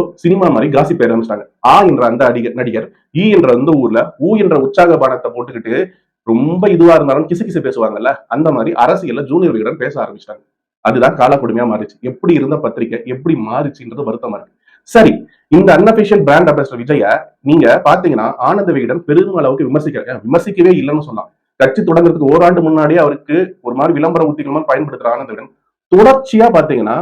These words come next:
அவருடைய செய்-, அவர் அங்க போனாரு, இங்க நின்னாரு, அங்க பேசினாரு, அவரோட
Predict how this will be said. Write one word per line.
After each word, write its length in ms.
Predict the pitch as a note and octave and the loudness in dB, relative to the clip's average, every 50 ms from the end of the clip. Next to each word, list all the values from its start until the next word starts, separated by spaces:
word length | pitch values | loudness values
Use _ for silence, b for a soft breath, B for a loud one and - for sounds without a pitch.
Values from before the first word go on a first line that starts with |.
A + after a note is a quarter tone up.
| F3+ - - | -8 -4 -2
அவருடைய 340 | B2 C#3 D3+ D3 D3 C#3+ C#3 | 0 2 2 2 0 0 -2
செய்-, 140 | - - - | -4 -2 0
அவர் 140 | A#2 A#2 A#2 B2+ | 0 2 2 2
அங்க 140 | C#3+ E3+ | 0 -2
போனாரு, 280 | E3+ E3+ E3 D#3+ D#3+ D#3+ | -2 0 0 0 0 0
இங்க 160 | D3 D3+ E3 E3 | -2 -2 -2 -2
நின்னாரு, 300 | E3 D#3+ D#3+ E3 D#3+ D#3+ | -2 -2 -2 -2 -2 -4
அங்க 140 | D3+ C#3+ E3 | -4 -4 -4
பேசினாரு, 440 | D#3+ E3 E3+ E3+ E3+ E3+ D#3+ D#3+ E3+ E3+ b b b b b - | -2 0 0 0 0 -2 -4 -4 -6 -8 b b b b b 0
அவரோட 220 | B2+ C#3+ D3 - | 2 4 4 4